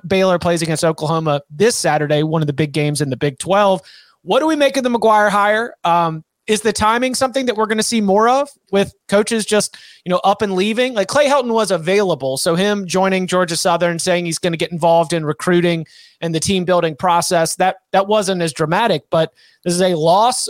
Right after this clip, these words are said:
for Dave Aranda's staff here in November. And, uh, what seems to be a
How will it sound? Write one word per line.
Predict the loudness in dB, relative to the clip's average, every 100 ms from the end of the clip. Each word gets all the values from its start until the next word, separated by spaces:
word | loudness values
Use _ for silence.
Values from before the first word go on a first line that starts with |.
| -8
for | 0 2 2
Dave | 2 0 2
Aranda's | 0 0 -2 -2
staff | 0 2 2 -2 -6 -12
here | -2 0 2 0 -2
in | -2 2
November. | 2 2 0 0 0 -2 -4 -18 _
And, | -2 -2 0
uh, | 2 2 0 -8 _
what | -2 -2 -2
seems | -2 -2 -2 -4
to | -2
be | 0 2 4
a | 2 2 -2